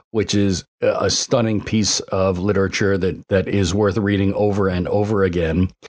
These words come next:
You can find Joe on Twitter and on Medium at, at Hi There Joe, which I just think is the greatest, uh, Twitter <laughs> handle. That's H I T H E R E J O E. Hi There Joe.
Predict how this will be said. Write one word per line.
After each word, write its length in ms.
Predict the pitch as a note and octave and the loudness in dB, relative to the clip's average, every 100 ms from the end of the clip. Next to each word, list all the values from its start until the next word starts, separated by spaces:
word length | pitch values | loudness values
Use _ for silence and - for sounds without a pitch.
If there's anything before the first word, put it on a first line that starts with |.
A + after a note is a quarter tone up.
| _ C3 | _ -4
You 140 | F#3+ | -2
can 120 | G3+ | -2
find 300 | F#3 E3+ C#3 | 0 0 0
Joe 240 | B2 D3 C#3+ | 0 2 2
on 240 | A2+ G#2 | -2 -4
Twitter 400 | - C#3+ C3 A#2+ - | -2 0 2 0 0
and 540 | A#2 A2+ A2+ G2+ A2+ | 0 2 0 0 -2
on 240 | A2 A2+ A2 | 0 -2 0
Medium 400 | C#3 E3 A2+ G#2 | 0 0 0 0
at, 400 | G2+ G2 - - _ _ _ _ - | 0 -2 -4 -12 _ _ _ _ -4
at 360 | B2+ C3 - - _ _ - | 0 0 -2 -10 _ _ -6
Hi 240 | G#3 A#3 | -2 0
There 240 | D3 A#2+ | 2 0
Joe, 480 | E2 G#2 A2 B2 E3+ _ - | 0 0 2 0 -2 _ -6
which 220 | G#2+ G2 | -2 2
I 80 | G#2+ | 2
just 180 | G2 - | 2 0
think 160 | A2+ | 0
is 140 | G#2 - | 0 0
the 80 | G#2+ | -2
greatest, 680 | F#2 A#2+ A#2 G#2 - - - - - - - _ | 0 0 0 -2 -4 -8 -12 -16 -18 -18 -20 _
uh, 380 | A#2+ G2+ G2+ F#2+ - - | -4 0 0 0 -4 -10
Twitter 360 | - B2+ B2 | -2 2 2
<laughs> 0 | |
handle. 680 | G2 - C3 A#2 F#2+ B2 A#2 - | 0 0 0 0 0 -2 -4 -2
That's 240 | G#2+ - - | -2 -2 -2
H 200 | C#3 D3+ | -2 0
I 320 | B2+ B2 B2+ - - - | 0 0 0 -2 -8 -8
T 180 | - C#3+ | -4 0
H 180 | C#3 C3+ | 0 0
E 160 | G#2+ C3 | -2 0
R 160 | C#3 | 2
E 280 | B2+ A#2 A#2+ - _ _ | 2 0 -4 -8 _ _
J 180 | - F2+ | -6 0
O 140 | A#2 C3+ | 2 2
E. 280 | A#2 B2+ A#2+ - | 2 0 -2 -4
Hi 140 | G3 | -2
There 160 | B2 G#2 | 0 -2
Joe. 400 | G2 G#2 D3+ | 0 0 0